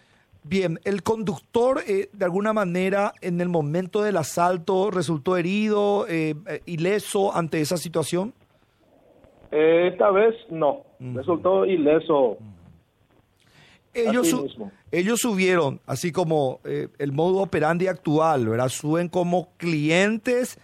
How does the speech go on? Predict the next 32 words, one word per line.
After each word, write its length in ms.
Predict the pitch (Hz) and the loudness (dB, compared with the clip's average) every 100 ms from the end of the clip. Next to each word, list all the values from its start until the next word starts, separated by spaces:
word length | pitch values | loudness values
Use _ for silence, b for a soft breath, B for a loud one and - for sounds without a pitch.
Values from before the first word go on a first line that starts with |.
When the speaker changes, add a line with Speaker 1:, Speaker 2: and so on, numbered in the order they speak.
| b b b - | b b b -2
Speaker 1:
y 340 | 202 262 311 | 0 0 -2
por 220 | - 202 | -2 0
el 120 | 196 | 0
camino, 720 | 190 160 151 170 185 226 247 - | 0 0 2 0 2 0 0 -2
eh, 200 | 147 180 | -4 -4
se 180 | - 190 | -4 -2
produce 360 | 170 170 175 180 | 2 2 2 2
el 60 | |
asalto. 380 | 143 107 87 - - _ _ _ b b b b b | 0 0 -6 -10 -20 _ _ _ b b b b b
Speaker 2:
Asimismo, 640 | 143 185 170 180 190 175 | -2 0 2 2 4 4
el 120 | 165 151 | 4 4
martes 340 | 165 175 190 | 2 2 0
pasado 600 | 202 175 175 185 214 220 | 0 0 2 4 4 2
se, 80 | 202 | 2
eh, 1160 | 92 90 82 80 78 73 71 71 - - 80 78 | 2 4 4 4 2 0 -2 -8 -10 -6 -2 2
abordaron 560 | 180 180 147 156 190 208 | 4 4 4 4 2 0
el 100 | 214 | 2
vehículo 640 | 185 185 185 208 214 214 | 2 0 -4 -2 0 0
por 140 | 190 185 | 2 2
la 100 | 165 | 2
zona 280 | 165 180 | 0 0
de 120 | 180 185 | 0 0
Ñemí 540 | 190 175 160 202 220 | 0 -2 0 0 0
con 200 | 190 175 | -2 2
destino 720 | 165 156 160 180 196 208 214 - | 0 0 -6 -4 0 2 0 2
a 560 | 170 165 156 151 143 | 2 4 6 6 4
Reducto, 580 | 143 160 160 208 220 156 | 4 2 2 -2 -2 0
Speaker 1:
Ujú. 480 | 143 139 135 135 143 | 2 4 2 2 -2
Speaker 2:
eh, 480 | 143 139 135 131 131 | -4 -6 -6 -6 -2
barrio 1000 | 120 156 170 180 175 170 165 156 147 139 147 | 4 4 6 6 6 6 4 4 2 0 -2
Micaí. 580 | 170 196 185 160 165 165 | -4 0 2 2 0 -4
Speaker 1:
Sí. 280 | 139 107 | -8 -8